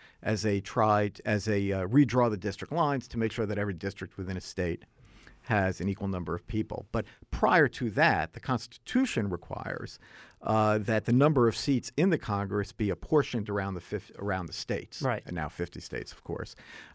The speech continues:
Speaker 1: uh, based on the, based on the census. And, and therefore, what this allows the Congress to do, the House in, the House in particular, of course, 'cause the Senate is two
Speaker 2: Right.
Speaker 1: representatives for everybody,
Speaker 2: Mm-hmm.
Speaker 1: is for the, uh,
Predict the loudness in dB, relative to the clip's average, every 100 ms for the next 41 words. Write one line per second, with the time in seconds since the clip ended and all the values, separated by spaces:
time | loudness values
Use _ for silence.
0 | -4 0 0 0 2 6 6 4 0 0
1 | -2 -4 -4 -4 -2 -6 -6 -4 -6 -4
2 | -8 -4 -4 0 2 4 4 4 2 2
3 | 0 0 -2 -2 -2 -2 -4 -8 -2 0
4 | 0 -4 -8 0 0 2 0 0 0 -6
5 | -10 -12 _ -10 -4 -2 -4 -10 -6 -6
6 | -2 -4 -2 -6 -4 -10 -8 -6 -6 -6
7 | -10 -8 -6 -4 -4 -2 -4 -4 -2 0
8 | 0 0 -2 -6 -18 -18 -20 _ 6 8
9 | 6 4 4 6 6 6 6